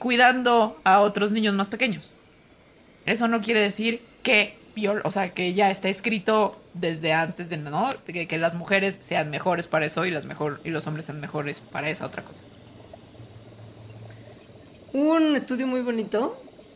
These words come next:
Speaker 2: que les adelantaba que les íbamos a, a describir,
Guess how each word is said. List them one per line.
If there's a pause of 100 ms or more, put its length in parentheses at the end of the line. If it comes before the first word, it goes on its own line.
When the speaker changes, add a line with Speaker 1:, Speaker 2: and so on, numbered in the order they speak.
(140)
Speaker 2:
que
les
adelantaba
que
les
íbamos
a, (380)
a
describir,